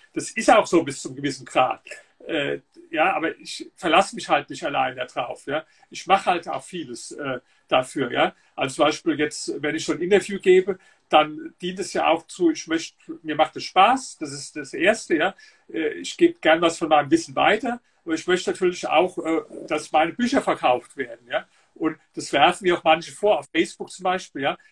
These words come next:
Da gibt's dann immer wieder, da schreibt einer ganz klug, „Oh, der, der, der Zittelmann, der will ja seine Bücher verkaufen.“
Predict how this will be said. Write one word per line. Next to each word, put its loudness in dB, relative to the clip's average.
Da -12
gibt's -14
dann 4
immer -2
wieder, 0
da -6
schreibt -2
einer 0
ganz -4
klug, 0
„Oh, 6
der, 0
der, -2
der -4
Zittelmann, 2
der 0
will 6
ja 2
seine -2
Bücher 2
verkaufen.“ -2